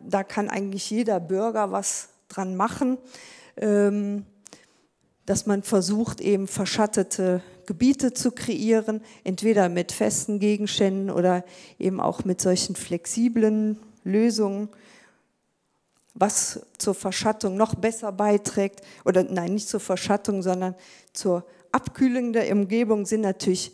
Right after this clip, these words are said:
pflanzliche Verschattungselemente, weil Pflanzen haben ja auch Evapotranspiration.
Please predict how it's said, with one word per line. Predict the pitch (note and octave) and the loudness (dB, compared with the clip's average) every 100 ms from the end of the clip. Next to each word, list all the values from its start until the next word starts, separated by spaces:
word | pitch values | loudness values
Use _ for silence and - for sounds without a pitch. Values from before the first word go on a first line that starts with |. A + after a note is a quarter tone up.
| - | -18
pflanzliche | - - F#3+ G3 A3+ - A#3 - B3+ | -12 0 4 4 4 0 0 0 -2
Verschattungselemente, | A#3+ - G#3 - A#3 A#3 A#3+ A#3 - A3 G#3+ G#3+ A3 A3+ A3 _ - - - _ _ | -4 -6 -8 -2 -2 0 -2 -2 -2 -2 -2 -2 -4 -6 -10 _ -20 -20 -20 _ _
weil | F#3 F#3+ F#3+ | 0 6 6
Pflanzen | F#3+ - F#3+ G#3 G#3+ G#3 G3 G3 - - _ _ - | 4 -2 -2 0 -2 -2 -4 -6 -14 -20 _ _ -6
haben | G#3 G3+ | -2 -2
ja | F#3 - | -2 -4
auch | F3 - | -6 -4
Evapotranspiration. | G3+ F#3+ F#3+ F#3+ F#3+ - - G3 - - G3 E3+ E3+ - - G#3 B3 C#4 | -2 0 -2 -2 -8 -6 -6 -6 -8 -10 -10 -10 -8 -6 0 0 0 -4